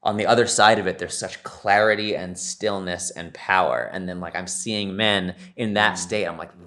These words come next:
Speaker 1: "There he is." It's like,
Speaker 2: Mm.
Speaker 1: "There's the g-," and I trust that man
Speaker 2: Mm.
Speaker 1: so deeply who has just let that out. And I see where he's operating from and deciding from,
Speaker 2: Mm.
Speaker 1: as compared to those of us who are not, like,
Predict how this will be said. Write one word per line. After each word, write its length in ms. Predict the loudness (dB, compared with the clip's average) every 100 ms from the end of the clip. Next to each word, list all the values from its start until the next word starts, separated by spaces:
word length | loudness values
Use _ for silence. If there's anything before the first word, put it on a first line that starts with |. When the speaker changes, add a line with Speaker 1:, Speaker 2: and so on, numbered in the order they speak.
| 0
Speaker 1:
"There 320 | 4 6 4
he 180 | 0 -8
is." 240 | -8 -10
It's 120 | -8
like, 100 | -8
Speaker 2:
Mm. 140 | -8 0
Speaker 1:
"There's 320 | 4 4 2
the 60 | -2
g-," 80 |
and 100 | -2
I 80 | -4
trust 680 | -4 -12 0 4 4 2 -4
that 240 | -2 -2
man 320 | -4 -8 -8 -8
Speaker 2:
Mm. 380 | -6 -4 -4
Speaker 1:
so 400 | -2 0 2 2
deeply 540 | 2 0 -4 -4 -6 -4
who 100 | -2
has 180 | -2 -4
just 160 | -8
let 280 | -2 -2 2
that 180 | 2 4
out. 420 | 6 6 4 -2 -16 _
And 120 | -4
I 60 | -2
see 400 | -2 -2 -2 0
where 180 | 2 2
he's 220 | 0 0
operating 540 | 4 4 4 0 -2
from 220 | -4 -6 -6
and 100 | -8
deciding 640 | -8 0 4 4 2 -4
from, 360 | -8 -8 -10 -18 -16
Speaker 2:
Mm. 220 | -14 -6
Speaker 1:
as 100 | -6
compared 460 | -6 -6 0 0 0
to 80 | -2
those 240 | 0 0
of 80 | 0
us 220 | -2 -2
who 80 | -6
are 80 | -6
not, 260 | -6 -10
like, 240 | -12 -14